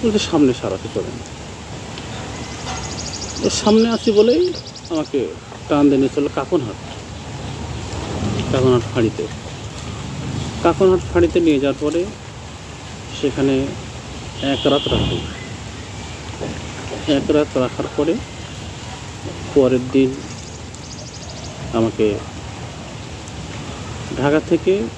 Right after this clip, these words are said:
কাউন্টার টেজম থেকে টিম আসলো। আসার পরে ওনাদের হাতে ওনারা উঠিয়ে দিল। তারা মাইক্রোতে করে নিয়ে আমাকে রাজশাহী নিয়ে গেলেন। রাজশাহীতে নিয়ে যেয়ে পুলিশ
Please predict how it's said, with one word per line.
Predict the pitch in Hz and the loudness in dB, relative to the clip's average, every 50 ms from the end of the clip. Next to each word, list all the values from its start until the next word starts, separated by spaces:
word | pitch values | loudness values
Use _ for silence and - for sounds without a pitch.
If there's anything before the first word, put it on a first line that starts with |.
| - - - - - - - - - - - - - - - - - - - - - - - - - - - | -12 -12 -12 -12 -12 -10 -10 -10 -10 -10 -12 -12 -12 -12 -12 -12 -12 -12 -12 -12 -10 -10 -10 -10 -10 0 2
কাউন্টার | 139 139 143 143 147 135 - | 4 6 6 4 4 4 4
টেজম | 147 139 147 143 | 6 6 6 6
থেকে | 135 156 151 - - | 6 4 -2 0 6
টিম | 170 165 151 127 | 6 8 8 8
আসলো। | - - - - - - - - - - - - - - - - - - - - - - - - - - - - - - - - - - - - - - | 4 2 -4 -10 -10 -12 -12 -14 -14 -14 -14 -14 -16 -14 -14 -14 -14 -14 -16 -16 -16 -14 -14 -14 -14 -14 -12 -12 -12 -12 -12 -12 -10 -10 -10 -10 -6 -6
আসার | 135 - 151 147 - | -4 -2 -2 0 2
পরে | - - 202 262 262 - - - - - - - - - - - - - - - - - - - - - - - - | 2 2 2 2 -2 -6 -10 -10 -10 -10 -10 -10 -10 -10 -10 -10 -10 -10 -8 -8 -8 -8 -10 -10 -10 -10 -8 -2 2
ওনাদের | - 294 294 147 147 | 4 6 6 6 4
হাতে | 131 139 139 - 156 | 0 -2 0 0 0
ওনারা | 147 135 127 120 | 2 2 2 4
উঠিয়ে | 120 123 127 - - 120 104 | 2 2 2 0 -2 -4 -4
দিল। | 104 85 85 92 95 - - - - - - - - - - - - - - - - - - - - - - - - - - - - - - - - - | -4 -6 -6 -8 -10 -12 -12 -12 -12 -12 -12 -12 -12 -12 -12 -12 -12 -12 -12 -12 -12 -12 -12 -12 -12 -12 -12 -12 -10 -10 -10 -10 -10 -8 -8 -8 -6 -2
তারা | - 120 120 | 2 4 4
মাইক্রোতে | 120 120 117 - 135 123 123 127 | 6 4 4 4 4 4 4 4
করে | 127 120 123 | 4 4 4
নিয়ে | 117 123 127 127 | 4 4 4 4
আমাকে | 120 117 117 113 - | 4 2 2 2 2
রাজশাহী | 117 120 110 - - 120 | 0 0 0 0 0 2
নিয়ে | 117 113 117 | 4 4 4
গেলেন। | 120 127 131 160 180 - - - - - - - - - - - - - - - - - - - - - - - | 4 2 0 0 -2 -4 -10 -12 -12 -12 -14 -14 -14 -14 -14 -12 -12 -12 -12 -12 -12 -12 -12 -12 -12 -10 -4 0
রাজশাহীতে | 127 120 110 - - 139 123 - 135 | 2 2 2 2 0 -2 0 2 4
নিয়ে | 120 120 120 117 | 6 6 6 6
যেয়ে | 117 135 139 147 - - - - - - - - - - - - - - - - - - - | 4 2 0 -2 -2 -6 -10 -12 -12 -12 -12 -12 -12 -12 -10 -10 -10 -10 -10 -12 -12 -4 2
পুলিশ | 156 175 165 | 4 4 4